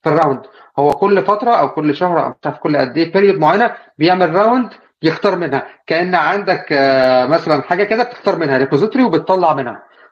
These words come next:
فهو كل فترة بيعمل round يقول لك انا خدت الناس دي، الناس دي خليهم بقى يقدموا، من حقهم يقدموا على البي ار.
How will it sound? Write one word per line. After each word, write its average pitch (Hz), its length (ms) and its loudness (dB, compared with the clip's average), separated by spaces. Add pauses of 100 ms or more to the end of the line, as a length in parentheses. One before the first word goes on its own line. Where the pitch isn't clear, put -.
فهو 147 260 0
كل 220 240 0
فترة 254 320 2
بيعمل 175 360 2
round 214 280 2
يقول 190 120 4
لك 175 120 2
انا 160 100 0
خدت 185 220 -4
الناس 165 260 0
دي، 131 340 -2
الناس 208 300 0
دي 311 300 2 (400)
خليهم 196 380 2
بقى 214 160 2
يقدموا، 151 500 -2
من 160 160 0
حقهم 208 480 -2
يقدموا 175 540 2
على 170 460 2
البي 151 360 -4
ار. 120 180 -2